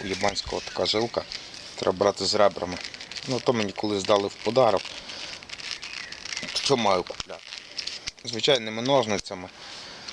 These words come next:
такими трохи ліпшими. Але якщо у вас з тросиком всередині, то ножницями не ріжте. Бо, як то кажуть, і ножниці розіб'єте, і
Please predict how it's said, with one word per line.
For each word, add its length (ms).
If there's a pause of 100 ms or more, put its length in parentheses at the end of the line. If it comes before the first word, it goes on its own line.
(120)
такими 380
трохи 340
ліпшими. 500 (1120)
Але 260
якщо 280
у 60
вас 180
з 220
тросиком 520
всередині, 580 (100)
то 60
ножницями 480 (100)
не 140
ріжте. 240 (3000)
Бо, 60
як 160
то 260
кажуть, 460 (2250)
і 40
ножниці 540
розіб'єте, 600
і 220